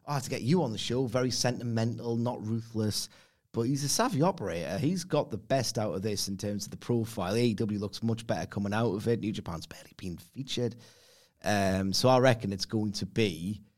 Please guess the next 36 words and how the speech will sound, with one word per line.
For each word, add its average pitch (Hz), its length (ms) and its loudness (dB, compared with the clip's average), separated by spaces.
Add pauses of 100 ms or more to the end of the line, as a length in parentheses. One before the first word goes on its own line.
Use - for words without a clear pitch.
(380)
less 120 380 2
Gedo, 107 300 2
more 104 240 -2
Tony 107 300 -2
Khan, 120 300 0
and 110 100 0
this - 180 -2
is 98 80 -6
probably 113 360 -4
gonna 95 200 -6
go, 98 680 -2 (1300)
uh, 101 600 4 (1000)
I 151 180 10
reckon 139 420 6
they 107 60 0
might 110 320 0
try 120 220 2
and 117 80 2
repeat 110 320 -2
the 101 80 -4
Sting 110 340 2
trick 90 280 -6
from 98 360 -4
Revolution 95 600 -4 (180)
and 101 180 -6
put - 260 -4
that 104 300 -4 (600)
four-on-four 107 680 -2
match 85 480 -6
in 98 120 -8
the 92 140 -18
semi-final. 98 840 -4 (220)
Twelve 123 340 6
minutes, 101 280 -2
don't 113 140 -2
fuck - 140 -16